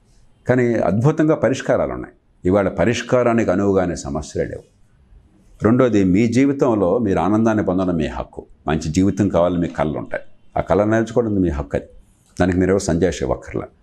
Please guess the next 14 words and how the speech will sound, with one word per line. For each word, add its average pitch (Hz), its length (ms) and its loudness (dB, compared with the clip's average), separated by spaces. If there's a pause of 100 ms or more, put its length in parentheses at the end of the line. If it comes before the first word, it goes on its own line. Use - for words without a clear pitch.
(420)
కానీ 120 160 2
ఆ 98 40 2
కళ 76 260 0
నెరవేర్చుకుంటున్నప్పుడు 120 1080 0
ఇతరులకు 180 320 0
నష్టం 131 240 0
జరగకుండా 104 440 -2
చూసుకోండి. - 340 -12 (600)
వ్యక్తి 78 260 0
సుఖము, - 640 0
సమాజ 85 400 0
హితము. - 400 -8 (840)
నేను 95 140 2
బాగుపడాలి, 101 640 0